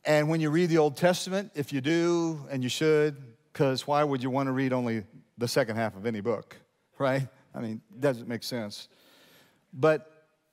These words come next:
we're so hard on the children of Israel who complain, like, just a short time out of Egypt when God miraculously fed them with the manna,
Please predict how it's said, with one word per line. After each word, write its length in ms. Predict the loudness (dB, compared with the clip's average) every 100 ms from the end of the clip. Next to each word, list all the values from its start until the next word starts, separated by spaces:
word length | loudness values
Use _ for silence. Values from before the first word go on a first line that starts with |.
| _ -6
we're 160 | -2
so 240 | 0 2 2
hard 260 | 2 0
on 80 | 0
the 60 | -2
children 340 | -2 0 2
of 60 | 0
Israel 220 | 0 -2
who 60 | -2
complain, 500 | -4 -2 0 2 2
like, 160 | 0
just 240 | -2 -6 -6
a 40 |
short 280 | -4 -2 0
time 240 | 0 2
out 200 | 2 2 0
of 100 | 0
Egypt 300 | -2 -2 -4
when 140 | -2
God 220 | 2 2
miraculously 440 | 0 -2 -2 -6 -4
fed 240 | 0 0
them 100 | 0
with 140 | -4
the 100 | -6
manna, 360 | -4 -2 -2 -4